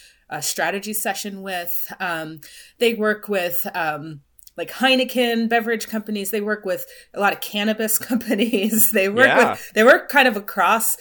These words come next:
Speaker 1: a bunch of different sectors. Um, and the thing I think is interesting is that, you know, people who are not aware of this kind of trend forecasting or futures advisement, um, might not realize that companies could use traditional market research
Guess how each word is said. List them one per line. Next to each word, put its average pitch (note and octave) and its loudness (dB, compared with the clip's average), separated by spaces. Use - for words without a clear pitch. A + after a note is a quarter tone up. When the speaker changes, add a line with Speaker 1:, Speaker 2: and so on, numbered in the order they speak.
Speaker 1:
a F#3+ -4
bunch F#3+ -2
of A3 -4
different F3+ -8
sectors. E3 -4
Um, F3 -4
and A#3 0
the B3+ 2
thing F#4 -2
I D#4 4
think B3+ -2
is G#3 0
interesting G#3+ -4
is E3+ -12
that, E3 -4
you G#3 -8
know, E3+ -6
people B3 -4
who A3 2
are G3+ 0
not F#3+ 2
aware F#3 -2
of E3 -8
this E3 -6
kind E3 -10
of - -14
trend F3 -8
forecasting E3+ -10
or D#3+ -16
futures F3 -12
advisement, F3+ -2
um, E3+ 0
might A3 0
not G3+ 0
realize G3+ 2
that - -6
companies G3+ -6
could - -12
use F3 -4
traditional A3 -2
market E3+ -6
research F3 -8